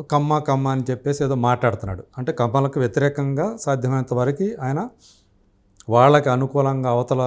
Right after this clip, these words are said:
ఆ, బలమైన వీళ్ళకి ఈ కమ్మ కులానికి వ్యతిరేకంగా ఇంకో ఉన్న ఇంకొక బలమైన ఇంకొక కులానికి సపోర్ట్గా ఆయన మాట్లాడుతున్నాడు.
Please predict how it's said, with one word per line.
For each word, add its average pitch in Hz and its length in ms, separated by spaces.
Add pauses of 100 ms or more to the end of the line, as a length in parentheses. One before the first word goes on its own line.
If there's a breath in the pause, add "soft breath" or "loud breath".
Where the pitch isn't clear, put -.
(340)
ఆ, 113 400 (640)
బలమైన 131 460 (360)
వీళ్ళకి 151 520
ఈ 127 180
కమ్మ 123 360
కులానికి 135 680
వ్యతిరేకంగా 123 800
ఇంకో 120 280
ఉన్న 117 140
ఇంకొక 113 360
బలమైన 127 640 (480)
ఇంకొక 143 380
కులానికి 131 720
సపోర్ట్గా 160 600
ఆయన 139 120
మాట్లాడుతున్నాడు. 98 680